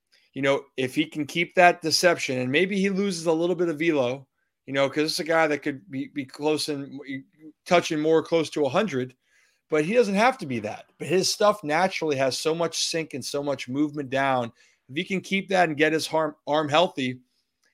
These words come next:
you know, we were just talking about it off the air. I mean, a little reunion, maybe to, with Buck Showalter,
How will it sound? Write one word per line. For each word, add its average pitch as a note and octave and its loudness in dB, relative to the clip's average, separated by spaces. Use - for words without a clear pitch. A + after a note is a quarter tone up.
you B2 -4
know, C3+ 4
we C#3 2
were D#3+ 2
just D#3+ -2
talking E3 4
about D#3+ 6
it D#3 4
off D#3+ 4
the C#3+ 0
air. F#3 6
I D3 0
mean, C3+ -4
a C3 -4
little C#3 0
reunion, E3 -2
maybe D3+ 0
to, D3 2
with C3+ -6
Buck D3 0
Showalter, D3+ 0